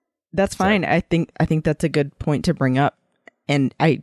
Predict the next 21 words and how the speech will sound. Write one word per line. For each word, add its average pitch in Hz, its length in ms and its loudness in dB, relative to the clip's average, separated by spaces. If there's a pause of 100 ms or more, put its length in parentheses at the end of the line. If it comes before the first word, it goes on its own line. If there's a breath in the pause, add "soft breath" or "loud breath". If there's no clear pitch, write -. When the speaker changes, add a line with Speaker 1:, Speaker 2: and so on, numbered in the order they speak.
(140)
Speaker 1:
I 160 120 0
thought 160 180 0
it 156 80 2
was - 160 -4
funny 147 300 0
too, 160 200 2
because 139 500 0
just 131 260 -2
a, 131 200 0
as 139 140 0
a 139 80 0
personal 147 480 0
aside, 127 320 2
I 123 60 4
thought 123 180 -2
it - 60 -6
was - 120 -6
funny. 127 360 0 (580 loud breath)
My 156 380 2
uncle 135 520 2
actually 127 760 2